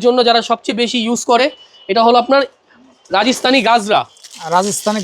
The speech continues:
Speaker 2: গাজরা।
Speaker 1: গাজরার মধ্যে আপনার চূড়া, এগুলোর বলে রাজস্থানী চূড়া।
Speaker 2: চূড়ার আইটেম,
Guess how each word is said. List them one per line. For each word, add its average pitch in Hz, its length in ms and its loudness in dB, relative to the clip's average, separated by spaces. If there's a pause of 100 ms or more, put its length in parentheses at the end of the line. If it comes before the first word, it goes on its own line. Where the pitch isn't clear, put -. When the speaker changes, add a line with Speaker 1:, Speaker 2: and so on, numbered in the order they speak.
Speaker 2:
গাজরা। 175 280 2
Speaker 1:
গাজরার 240 380 2
মধ্যে 240 220 0
আপনার 269 260 0
চূড়া, 254 220 2 (240)
এগুলোর 233 300 2
বলে 262 180 4
রাজস্থানী 247 420 0 (400)
চূড়া। 247 240 2 (400)
Speaker 2:
চূড়ার 156 360 -2
আইটেম, 127 240 -8